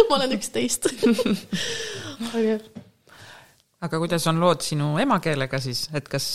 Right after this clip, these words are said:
Speaker 2: see on veel ikka ilusti alles või hakkab ka?
Speaker 1: Oi, selle, sellega on eriti halvasti lood. <laughs> Sest et, äh, sellepärast ma, jah, ega mu vene keel ei olnud kunagi kõige parem.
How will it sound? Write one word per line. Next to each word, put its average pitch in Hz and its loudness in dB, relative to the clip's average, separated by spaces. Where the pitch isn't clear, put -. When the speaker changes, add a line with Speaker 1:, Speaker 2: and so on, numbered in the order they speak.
Speaker 2:
see 160 0
on 202 0
veel 165 2
ikka 147 -4
ilusti 147 0
alles 143 2
või 135 -4
hakkab 143 -2
ka? 190 6
Speaker 1:
Oi, 165 0
selle, 175 4
sellega 170 4
on 170 0
eriti 190 0
halvasti 196 2
lood. 190 4
<laughs> 453 2
Sest - 2
et, 202 2
äh, 208 4
sellepärast 214 -2
ma, 196 4
jah, 202 6
ega 233 4
mu 240 2
vene 226 4
keel 190 -2
ei 185 0
olnud 185 -4
kunagi 208 4
kõige 180 2
parem. 185 4